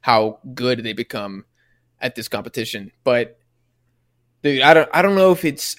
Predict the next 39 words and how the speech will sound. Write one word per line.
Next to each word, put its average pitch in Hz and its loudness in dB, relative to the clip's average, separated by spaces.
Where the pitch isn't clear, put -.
I 196 8
don't 277 8
know 277 12
if 247 8
it's 175 2
enough 143 2
to 151 -4
say 143 4
it's 139 0
a 123 -2
renaissance 127 -4
because 143 -2
it 135 -2
is 143 -2
the 147 -2
Europa 127 -2
League, 147 0
so 147 -6
people 135 -4
will 117 0
always 139 2
turn 139 -4
their 120 -2
nose 123 -2
up 139 -4
at 143 4
it. 160 -2
But 156 2
the 165 6
fact 247 6
that 233 4
the 180 6
man 165 2
would 143 -2
go 143 2
back-to-back 127 -4
in 127 -10
European 120 -8
competitions 123 -12